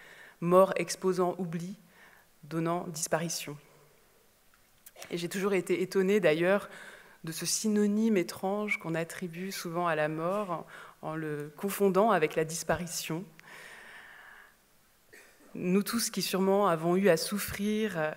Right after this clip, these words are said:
la mort de nos proches, nous savons qu'ils ne disparaissent pas. Pas plus qu'il est juste de dire que nous les avons perdus. Ils demeurent par traces et par réminiscence.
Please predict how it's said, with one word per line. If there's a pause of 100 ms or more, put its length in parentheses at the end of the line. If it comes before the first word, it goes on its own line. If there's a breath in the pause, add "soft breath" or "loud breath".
(120)
la
mort
de
nos
proches, (220)
nous
savons
qu'ils
ne
disparaissent
pas. (1300 loud breath)
Pas
plus
qu'il
est
juste
de
dire
que
nous
les
avons
perdus. (1500 loud breath)
Ils
demeurent
par
traces
et
par
réminiscence.